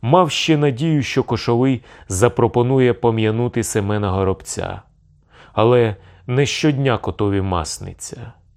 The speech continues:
У батька Сірка було клопотів під зав'язку,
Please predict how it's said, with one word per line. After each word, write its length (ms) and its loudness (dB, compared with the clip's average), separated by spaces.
У 100 4
батька 420 2
Сірка 600 -2
було 360 4
клопотів 640 0
під 180 -6
зав'язку, 880 -2